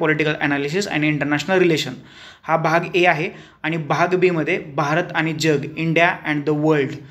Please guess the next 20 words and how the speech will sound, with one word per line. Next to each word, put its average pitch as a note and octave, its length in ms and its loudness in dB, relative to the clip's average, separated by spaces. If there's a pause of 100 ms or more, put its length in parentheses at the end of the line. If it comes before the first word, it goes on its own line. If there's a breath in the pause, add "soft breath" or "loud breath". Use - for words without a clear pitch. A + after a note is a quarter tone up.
(280 loud breath)
हा F#3+ 240 2 (100)
हे D3 120 -2
दोन D#3+ 260 0
भागाचा D3 340 0
आज, C3+ 120 -6 (220)
दोन E3 260 0
भागाचा D3 320 2
आज C#3+ 180 0
आपण D#3+ 200 -2
विश्लेषण D3 400 -2
पाहणार C#3 360 0
आहोत. C3 220 -2 (520 loud breath)
याशिवाय G3 360 4
अजून F#3 200 2
एक F#3+ 120 -6
तुम्हाला F#3 200 0
मला F3+ 120 0
सूचना F3 340 -6
द्यायची D3 240 -4
आहे. C#3 200 -4